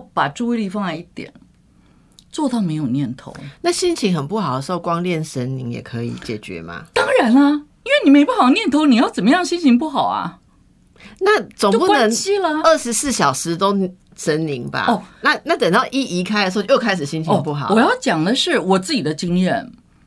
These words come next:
Speaker 1: 其实我心情不好也是靠这些方法，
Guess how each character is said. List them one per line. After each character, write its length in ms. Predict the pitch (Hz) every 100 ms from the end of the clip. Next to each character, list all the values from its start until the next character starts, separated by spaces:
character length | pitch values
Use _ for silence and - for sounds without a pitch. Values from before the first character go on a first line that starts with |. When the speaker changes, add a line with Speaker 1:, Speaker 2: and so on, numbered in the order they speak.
| _ _ _ _ -
Speaker 1:
其 140 | 285
实 80 | 302
我 120 | 214
心 200 | 139 -
情 180 | 202 175
不 100 | 185
好 140 | 185
也 80 | 117
是 220 | 147 147 -
靠 180 | - 147
这 120 | 120
些 100 | 131
方 240 | 131 127 135
法， 180 | -